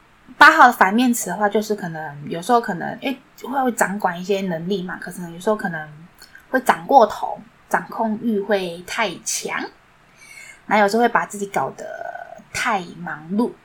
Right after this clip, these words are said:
然后因为你想要掌管一些权势，有时候可能野心会太过头。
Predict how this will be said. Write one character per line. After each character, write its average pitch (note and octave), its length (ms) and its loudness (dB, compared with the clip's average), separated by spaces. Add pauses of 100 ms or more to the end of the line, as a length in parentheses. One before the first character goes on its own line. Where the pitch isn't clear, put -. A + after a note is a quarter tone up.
(380)
然 G3 140 -2
后 G3+ 60 0
因 A3+ 120 -2
为 A3+ 120 0
你 G3 120 0
想 F#3 200 -4
要 G3 100 0
掌 F#3+ 240 -2
管 E3+ 180 -6
一 F3 40 -12
些 F#3+ 80 -12
权 F3 200 -8
势， G#3 100 0
有 F3+ 100 2
时 - 40 -6
候 G3+ 60 0
可 F#3+ 140 -4
能 D#3 200 -10 (220)
野 F#3+ 160 -4
心 A#3+ 240 -2
会 C4 100 4
太 B3+ 180 2
过 G#3+ 220 4
头。 - 240 -12